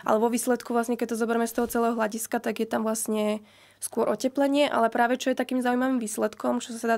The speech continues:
za tedy som aj ja analyzovala z tých dát, ktoré som mohla mať, tak, e, v súvisle s tým permafrostom, tak, e, vyplynulo, že v určitom období sa napríklad zvyšovala teplota vzduchu,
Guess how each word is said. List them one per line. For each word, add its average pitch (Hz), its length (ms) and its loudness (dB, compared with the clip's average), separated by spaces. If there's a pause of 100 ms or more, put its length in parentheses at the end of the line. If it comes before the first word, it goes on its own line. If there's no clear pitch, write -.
za 233 100 0
tedy 226 200 -2
som 233 200 -2
aj 220 80 2
ja 214 260 4
analyzovala 226 680 0
z 220 200 -4
tých 214 40 -2
dát, 214 160 2
ktoré - 240 -6
som 220 200 -4
mohla 220 160 -2
mať, 220 240 2 (760)
tak, 226 320 2
e, 220 160 2
v - 20 -6
súvisle 233 300 -4
s - 80 -12
tým 233 80 0
permafrostom, 254 840 2 (480)
tak, 226 400 2
e, 240 80 0 (400)
vyplynulo, 254 720 2
že 233 160 0
v 226 160 -2
určitom 240 320 -2
období 247 720 0
sa - 160 -2
napríklad 240 400 0
zvyšovala 233 320 0
teplota 240 320 -2
vzduchu, 220 480 -2